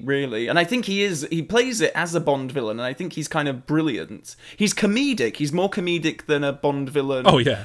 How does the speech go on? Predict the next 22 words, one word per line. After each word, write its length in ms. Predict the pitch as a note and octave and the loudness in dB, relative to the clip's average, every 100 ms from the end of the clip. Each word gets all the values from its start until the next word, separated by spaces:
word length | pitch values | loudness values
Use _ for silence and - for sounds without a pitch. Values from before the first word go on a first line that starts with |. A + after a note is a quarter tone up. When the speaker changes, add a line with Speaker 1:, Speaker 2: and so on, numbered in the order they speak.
| - | -2
Speaker 1:
would 200 | C#3 D3 | 2 4
ever 160 | C#3+ | 4
normally 300 | D3 C#3 C#3 | 2 0 -2
be. 280 | B2+ D#3+ C#3 | 0 0 2
Like, 240 | B2+ B2 - | 0 -2 -2
he's 220 | D#3 D3 | -4 0
very 180 | F#3 F3+ | 0 0
squeamish 680 | - - E3+ E3 D3+ - | -2 0 2 2 0 0
about 540 | C#3+ C#3+ C3+ C3+ B2+ - | 0 0 0 -2 -4 -6
seeing 380 | - C3+ C3+ C3+ | -4 -2 -2 2
violence 560 | D#3+ C#3+ C#3+ C#3 - | 4 4 2 -2 -4
and 220 | C3+ B2+ | -4 -4
blood 260 | C#3+ C#3 C3 | 0 0 0
and 80 | C3 | 6
all 140 | B2+ | 8
that 120 | B2 | 8
kind 200 | - B2 | 2 -6
of 40 | C3 | -6
stuff, 460 | - A#2+ - - | -4 -4 -4 -10
which, 180 | B2+ - | -10 -4
Speaker 2:
Yeah, 380 | G#3+ C4 B3 A3 | 4 6 6 4
Speaker 1:
uh, 80 | G#3+ | 0